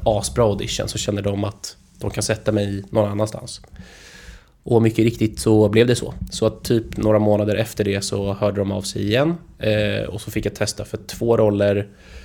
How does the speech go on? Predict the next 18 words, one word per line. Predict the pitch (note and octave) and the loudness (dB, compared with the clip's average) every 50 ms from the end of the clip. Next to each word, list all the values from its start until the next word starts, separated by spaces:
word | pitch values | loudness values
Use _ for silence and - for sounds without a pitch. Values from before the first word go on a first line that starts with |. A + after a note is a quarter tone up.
| - - - - - - - | -20 -20 -20 -20 -20 -8 2
eh, | - A2+ G#2+ G#2 G2+ | 6 8 8 8 8
som | G2+ - A#2 G#2+ | 6 4 4 2
jag | G2+ | 2
filmade | - - A#2 G#2 G2+ G2 G2 G2 | 2 0 2 2 4 4 4 4
hemma | G#2+ A2 G#2+ G2+ G2+ G#2 A2 A2 | 4 4 4 4 4 4 4 4
med | G#2 G#2 | 4 4
min | G#2 G#2+ G#2 | 2 0 0
pappa. | G#2 - G#2 G#2+ - - - F#2 - - - - - - - - - - - - - _ _ _ _ _ _ _ _ _ _ _ _ _ _ _ _ - - - - _ _ _ _ _ - - | -2 -4 -4 -6 -6 -8 -6 -6 -6 -6 -8 -14 -20 -20 -20 -20 -20 -20 -20 -20 -20 _ _ _ _ _ _ _ _ _ _ _ _ _ _ _ _ -20 -20 -20 -20 _ _ _ _ _ -20 -4
Och, | - A2 G#2+ - - - - | -4 -2 -2 -2 -8 0 4
eh, | A#2 G#2+ G#2+ G2+ G2+ G2+ G2 G2 G2 G2+ G#2 G2+ A2 - - - - - - - - - _ _ _ _ - - F#2+ G2 - - - - | 4 6 6 6 4 2 2 0 -2 -2 -4 -4 -4 -4 -6 -6 -8 -10 -10 -12 -16 -18 _ _ _ _ -18 -16 -16 -16 -16 -18 -12 -10
så | - - A#2 | -2 -2 0
fick | A2 A#2+ A2 A2 - - | 2 2 2 2 4 4
jag | A2+ G#2+ | 4 6
den | G#2 G#2+ | 6 4
ena | G#2+ G#2+ G2+ G2+ G#2 G#2 | 2 0 0 0 -2 -4
typ | - - G2 | -4 -6 -8
dagen | F#2+ G2 - - G2 G2 G2 F#2+ F#2 | -2 0 0 0 0 0 -2 0 -2
efter. | G#2+ A2 - - - - - A2 | -2 -2 -4 -8 -12 -10 -10 -10